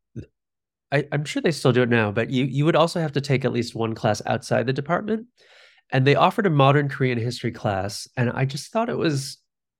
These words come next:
<laughs> it was probably the most, 'cause a lot of them were undergrads and stuff,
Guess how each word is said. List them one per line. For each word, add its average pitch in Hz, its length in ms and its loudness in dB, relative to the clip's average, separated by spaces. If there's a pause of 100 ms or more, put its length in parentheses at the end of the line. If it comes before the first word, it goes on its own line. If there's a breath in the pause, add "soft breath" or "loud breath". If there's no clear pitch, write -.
(120)
<laughs> - 200 -6
it 247 160 4
was - 120 -12
probably 190 500 4
the 143 100 6
most, 127 560 4 (400 loud breath)
'cause 151 120 2
a 151 60 6
lot 165 140 10
of 202 60 8
them 160 120 6
were 135 140 6
undergrads 120 480 0
and 107 100 -4
stuff, - 360 -8